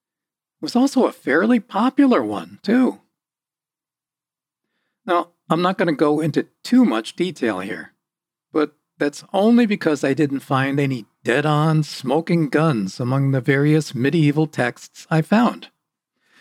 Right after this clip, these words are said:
And believe me, there's a hell of a lot of material out there on the medieval concept of a good death. And you can find it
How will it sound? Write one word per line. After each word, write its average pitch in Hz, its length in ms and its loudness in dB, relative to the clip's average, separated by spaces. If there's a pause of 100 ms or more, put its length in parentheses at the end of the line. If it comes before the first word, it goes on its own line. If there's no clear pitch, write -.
(180)
And 160 160 0
believe 175 360 2
me, 98 280 -10 (440)
there's 156 180 -2
a 156 120 -2
hell 254 480 2
of 120 100 -4
a 131 40 -4
lot 127 240 0
of 165 60 0
material 202 520 2
out 107 200 -4
there 156 340 0
on 196 140 4
the 208 80 6
medieval 185 680 4
concept 120 680 -4 (340)
of 233 120 0
a 208 60 -2
good - 340 -6
death. - 420 -4 (1000)
And 165 160 -4
you 156 80 2
can 143 160 0
find 202 380 0
it - 180 -4